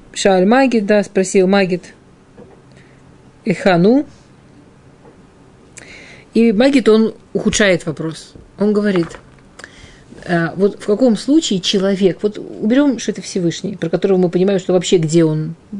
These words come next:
плохой вопрос. Ну, даже давайте подумаем про человека. К тебе приходит человек, э, там, и говорит, например, "Ты знаешь, ты получил от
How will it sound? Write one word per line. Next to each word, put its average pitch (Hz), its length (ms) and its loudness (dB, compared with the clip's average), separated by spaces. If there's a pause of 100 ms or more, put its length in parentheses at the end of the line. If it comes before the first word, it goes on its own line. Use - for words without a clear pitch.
плохой 165 300 0
вопрос. 156 380 -4 (800)
Ну, 214 80 2
даже 311 220 2
давайте 262 280 2
подумаем 226 260 2
про 220 80 -4
человека. 175 560 -2 (600)
К - 60 -20
тебе 311 260 4
приходит 240 800 0 (380)
человек, 190 640 0 (180)
э, 180 140 -2
там, 180 300 -2 (140)
и 185 80 -8
говорит, 185 540 -2 (240)
например, 180 540 0 (640)
"Ты 170 80 -2
знаешь, 269 340 2
ты 254 160 0
получил 196 680 0 (120)
от - 360 -6